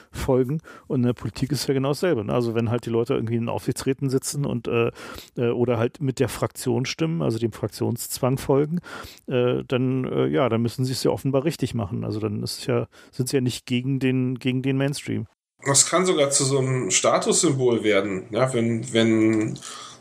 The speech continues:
Speaker 2: sag ich mal, der Maschmeyer oder wie auch immer das ist in Hannover, da immer seine rauschenden Partys feiert, dann ist natürlich derjenige, der da teilnimmt, privilegiert gegenüber dem, der nicht eingeladen wurde. Also das, ähm,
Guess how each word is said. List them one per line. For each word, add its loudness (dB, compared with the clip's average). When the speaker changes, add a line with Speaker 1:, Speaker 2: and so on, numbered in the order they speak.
Speaker 2:
sag 2
ich -4
mal, 4
der 4
Maschmeyer 4
oder 4
wie 6
auch 2
immer 4
das 0
ist 2
in 6
Hannover, 6
da 6
immer 2
seine 4
rauschenden 2
Partys 2
feiert, 4
dann 4
ist 0
natürlich 2
derjenige, 4
der 6
da 6
teilnimmt, 2
privilegiert 2
gegenüber 2
dem, 0
der 6
nicht 2
eingeladen 4
wurde. 0
Also 4
das, 4
ähm, 2